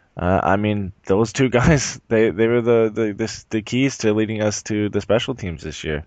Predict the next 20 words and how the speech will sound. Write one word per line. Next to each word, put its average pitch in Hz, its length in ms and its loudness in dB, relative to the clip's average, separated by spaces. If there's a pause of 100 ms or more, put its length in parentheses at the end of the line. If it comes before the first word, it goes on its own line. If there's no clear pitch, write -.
(120)
You 87 60 -8
know, 90 420 -2
first 95 320 -2
power 98 240 2
play, 98 200 0
first 92 260 -6
in 87 80 -10
penalty 95 260 -4
kill. 117 220 -2
So, 92 260 0
I 90 60 -2
mean, 92 220 -4
seeing 101 240 -4
them 101 180 0
go 98 160 4
too, 113 300 0
that, 80 200 0
that's 85 200 0
a 90 60 -4
possibility. 92 640 -2